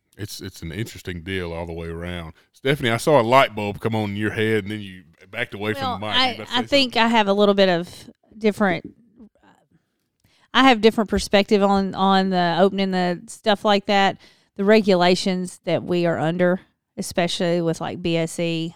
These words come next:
Speaker 2: on that, oh, those slaughter, you have to keep 'em and you have to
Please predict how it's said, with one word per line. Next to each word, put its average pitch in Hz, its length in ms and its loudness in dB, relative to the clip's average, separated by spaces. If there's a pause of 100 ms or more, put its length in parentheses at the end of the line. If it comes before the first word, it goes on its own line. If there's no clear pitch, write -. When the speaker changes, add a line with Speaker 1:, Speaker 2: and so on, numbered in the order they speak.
(140)
Speaker 2:
on 175 120 -10
that, 170 240 -6
oh, 185 100 2
those 165 240 -2
slaughter, 170 420 -4
you 220 180 -2
have 196 200 0
to - 80 -12
keep - 400 -4
'em 175 320 -2
and 165 140 -8
you 180 80 -8
have 180 240 -8
to 156 180 -4